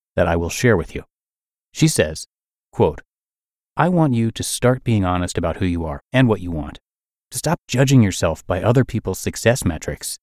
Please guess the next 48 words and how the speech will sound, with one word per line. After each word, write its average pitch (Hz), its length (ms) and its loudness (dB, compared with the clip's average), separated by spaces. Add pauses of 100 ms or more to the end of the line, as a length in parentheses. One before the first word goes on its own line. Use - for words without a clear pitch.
and 117 120 -2
start 135 260 -2
defining 110 540 2
your 107 160 2
own. 123 300 2 (680)
In 131 100 8
order 139 200 4
to 131 140 0
do 107 160 4
that, 147 240 2 (460)
we 160 120 2
gotta 127 340 0
shed 113 340 2
the 101 80 -2
layers 98 360 -4
of 80 140 -8
B 92 200 -4
S 92 200 -6
you've 85 140 -2
acquired 85 420 0
over 85 160 -6
the 85 120 -4
years 80 460 -6
and 95 220 0
rewrite 123 500 4
the 90 120 -4
invisible 101 560 -2
scripts - 560 -2
that 95 160 -2
are 90 80 0
running 98 300 2
your 92 120 2
life. 82 360 -6 (600)
If - 120 -2
we 170 120 6
have 170 220 4
any 120 240 6
hope 98 320 2
of 82 120 -4
getting 98 220 2
you 98 120 2
to 90 100 -4
blend 92 380 2
meaningful 92 500 4
work 85 320 0
and 95 140 0
making 95 280 2
money, 98 360 4